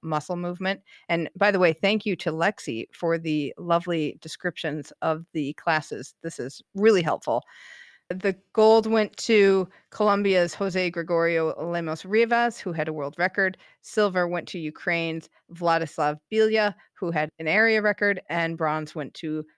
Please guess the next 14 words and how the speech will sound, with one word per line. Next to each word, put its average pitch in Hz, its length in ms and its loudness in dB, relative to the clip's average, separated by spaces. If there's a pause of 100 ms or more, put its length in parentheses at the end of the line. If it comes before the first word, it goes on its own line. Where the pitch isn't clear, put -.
Colombia's 156 800 -2
Luis 185 280 -2
Fernando 196 500 0
Lucumí 190 800 -6
Viegas. 165 800 -2 (1200)
In 214 380 4
the 202 420 2
men's 202 460 2
shot 214 300 0
put 202 220 0 (100)
F, - 400 -4 (160)
F 208 240 0 (160)
fifty-five 185 840 0
class, 240 500 0